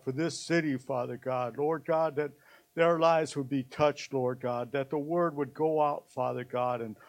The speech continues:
Lord God, minister to those that are lost and dying and hurting, Lord God. Lord God, that are caught up, Lord God, in the things that, Lord God, that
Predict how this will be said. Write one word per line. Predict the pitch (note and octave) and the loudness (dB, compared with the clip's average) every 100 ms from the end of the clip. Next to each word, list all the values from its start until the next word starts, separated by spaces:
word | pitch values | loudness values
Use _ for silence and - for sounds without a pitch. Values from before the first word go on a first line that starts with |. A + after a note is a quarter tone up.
| _ | _
Lord | D#3 E3+ D3+ | 2 2 4
God, | D#3+ D3 | 2 0
minister | C#3+ D#3 E3 C#3 - C#3+ | 0 0 0 -2 -6 -8
to | - | -4
those | C#3+ C#3+ D3+ C#3 | 2 4 4 2
that | C#3 | 0
are | A#2+ A#2 | 0 0
lost | C3+ C#3+ C#3 B2 B2+ | 2 2 0 -4 -8
and | A2 | -6
dying | A2+ C#3+ D3 C3+ A#2+ | 0 0 0 -2 -4
and | A2+ | -6
hurting, | A2+ D3 C#3+ B2+ | 0 2 2 -2
Lord | A#2 A#2+ A#2 - | -2 -4 -4 -6
God. | A#2 A#2 G#2+ G#2 _ - _ C#3 | -4 -4 -8 -12 _ -20 _ 2
Lord | C#3+ C#3+ | 2 4
God, | C#3+ C#3 B2 | 2 0 0
that | |
are | A#2+ A#2+ | -6 -8
caught | - D3+ D#3 D3 | -4 0 2 2
up, | C#3+ B2 - | 0 -2 -6
Lord | A#2+ A#2+ A#2+ | -6 -6 -6
God, | B2 A#2+ A#2 G#2+ _ _ _ - | -6 -4 -6 -8 _ _ _ -6
in | |
the | C3 A#2+ | -2 -2
things | C#3 D#3+ D3 C3 | -2 -2 -2 -2
that, | C#3+ B2+ | 0 0
Lord | C#3 C#3 C3+ | 0 0 0
God, | C#3+ C3+ B2+ A2+ | 0 0 0 -2
that | B2+ | -4